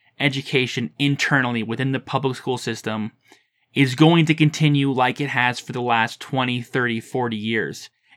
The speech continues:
and no real changes are going to be made. And if we want to see real changes, we have to separate education from all of these systems that are stopping us from doing anything. And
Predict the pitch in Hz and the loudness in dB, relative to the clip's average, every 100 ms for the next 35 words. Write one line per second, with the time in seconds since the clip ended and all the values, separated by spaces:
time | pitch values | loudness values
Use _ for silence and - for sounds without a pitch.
0 | - 135 135 143 147 135 123 139 131 127 | -2 0 6 8 8 6 4 4 4 2
1 | - 120 113 110 104 113 104 104 - 98 | -2 -2 -4 -6 -6 -4 -4 -6 -8 -8
2 | 95 76 - - - - - 135 143 147 | -8 -10 -14 -18 -20 -20 -6 2 2 6
3 | 143 135 185 196 190 147 - 131 117 127 | 4 6 4 2 -2 -4 -4 -4 0 0
4 | 127 - 120 110 107 101 104 - _ _ | 0 -2 -2 -2 -2 -6 -6 -12 _ _
5 | - 131 120 - 151 156 156 - 151 - | -4 -4 -2 -2 4 4 2 -4 -2 0
6 | 131 - 117 98 - - 127 156 156 117 | 0 0 -2 -2 -2 -6 -4 -4 -2 -2
7 | - - 110 110 _ _ _ _ - 147 | -2 -4 -4 -6 _ _ _ _ 2 2
8 | - 143 143 143 143 123 131 120 - 185 | 2 4 8 8 6 4 0 0 0 0
9 | 190 - 110 107 - - 131 127 120 113 | 0 -2 -2 -4 -6 -12 -8 -2 0 0
10 | 113 - - 127 127 123 123 110 - - | -2 -4 2 2 2 -2 -2 -2 -4 -8
11 | - - 123 110 120 117 101 90 - 87 | -10 -8 -6 -2 -2 -2 -4 -8 -10 -10
12 | 73 - - _ _ _ _ 131 135 | -10 -12 -20 _ _ _ _ 0 2